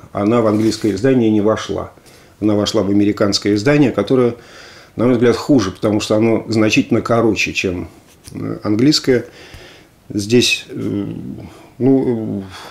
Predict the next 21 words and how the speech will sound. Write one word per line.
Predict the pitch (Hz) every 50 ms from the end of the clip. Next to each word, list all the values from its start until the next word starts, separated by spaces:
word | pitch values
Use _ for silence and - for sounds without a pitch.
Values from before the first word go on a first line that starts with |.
| - -
э, | 101 101
здесь | 101 95 131 131 -
минут | 131 127 127 117 -
на | 123 113
пятнадцать, | - - 131 - 156 143 120 - - - -
наверное, | - 104 95 95 95 95 95 95
дольше, | 95 98 101 92 87 - - - 92 90 90
э, | - - - 92 101 104 110 107 107 101 98 - 98 - - 110 104 104 - -
общее | - 98 - - 107 98
звучание. | 95 101 113 110 - 151 151 147 139 113 98 90 - - - - - - - - - - _
Пятьдесят | - - 151 147 131
две | 127 127
минуты | 123 131 131 123 110 92 90 - 101
идет | 98 101 92 -
пластинка, | - 107 107 - - 170 156 - 143
самый | - - 135 135 139 131 110
длинный | 95 107 113 123 127 127 117 110 101
диск | 92 92 98 110 113 110 - - - - - - - - - - _ _ _ _ _ _ _ _ _ _ _ _ _ _ _ _ _ - - - - - - -
на | - 98 101 104 104 101
ту | - - 113 107
пору, | 107 - 117 113 110 107 104 98 -